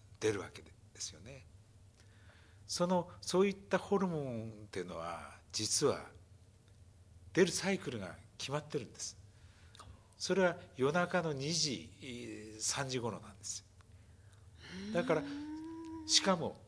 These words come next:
Speaker 1: 睡眠時によく出るシ-、システムになってるんです、人間の体っていうのは。
Speaker 2: うわー。
Speaker 1: ですから、あの、きちんとした、えー、睡眠を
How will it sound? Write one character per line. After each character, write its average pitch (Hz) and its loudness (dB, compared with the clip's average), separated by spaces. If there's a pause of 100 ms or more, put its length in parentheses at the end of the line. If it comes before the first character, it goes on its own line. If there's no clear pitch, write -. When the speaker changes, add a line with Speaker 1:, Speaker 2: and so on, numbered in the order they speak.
(140)
Speaker 1:
睡 220 2
眠 220 -2
時 175 -2
に 196 0 (1500)
よ 147 6
く 127 2
出 131 6
る 123 2
シ-、 - 0
シ - 4
ス - 0
テ 120 -6
ム 87 -8
に 78 -12
な 127 0
っ 170 -2
て - -4
る 92 -6
ん 80 -14
で 78 -14
す、 - -10
人 104 -6
間 117 -4
の 107 -6
体 98 -4
っ 85 -8
て - -18
い - -18
う - -20
の - -20
は。 - -18 (280)
Speaker 2:
う 208 -6
わ 202 -6 (560)
ー。 - 4
Speaker 1:
で 202 12
す - 0
か 156 6
ら、 147 4 (480)
あ 131 -6
の、 127 -10 (1120)
き - -2
ち - 4
ん 190 -2
と 135 0
し - -2
た、 117 0 (440)
え 104 -6
ー、 - 2
睡 156 0
眠 151 -2
を 135 -4